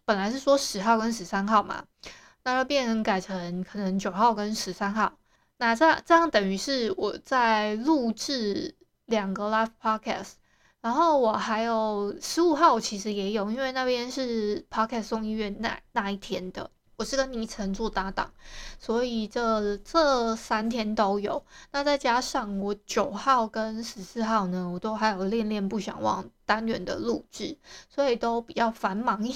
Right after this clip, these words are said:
点。<laughs> 下午的时间开始就会，我又要准备一些材料干嘛了，所以我可能会再更早一点的把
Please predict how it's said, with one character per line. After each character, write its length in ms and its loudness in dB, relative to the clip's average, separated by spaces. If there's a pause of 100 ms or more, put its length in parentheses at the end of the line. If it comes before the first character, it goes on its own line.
(120)
点。 300 -4 (260)
<laughs> 320 -8
下 240 4
午 80 2
的 80 -2
时 160 -8
间 160 -4
开 220 0
始 180 -8
就 140 -2
会， 280 0 (380)
我 100 2
又 120 6
要 180 8
准 220 -2
备 100 8
一 60 2
些 100 0
材 220 -6
料 160 2
干 160 -2
嘛 220 -14
了， 120 -20 (340)
所 280 2
以 500 -8
我 180 0
可 200 -2
能 280 0
会 240 0
再 360 0
更 280 -4
早 300 -4
一 60 -2
点 260 -6
的 100 -10
把 360 -8